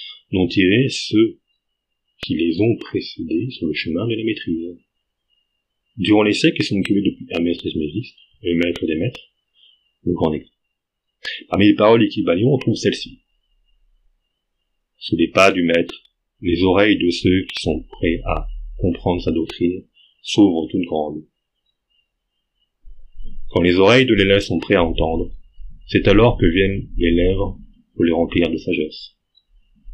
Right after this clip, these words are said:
Si on croit les enseignements,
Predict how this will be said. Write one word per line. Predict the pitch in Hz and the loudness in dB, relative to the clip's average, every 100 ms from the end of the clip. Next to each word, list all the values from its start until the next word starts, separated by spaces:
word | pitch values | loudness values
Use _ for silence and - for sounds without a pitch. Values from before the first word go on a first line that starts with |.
| - - - - - - _ - - - - - _ _ _ _ _ _ _ _ _ - | -12 -12 -12 -14 -16 -18 _ -14 -12 -12 -18 -20 _ _ _ _ _ _ _ _ _ -4
Si | - 113 | 6 8
on | 113 | 8
croit | 180 | 6
les | 113 | 6
enseignements, | 87 92 92 127 190 | 4 0 2 0 0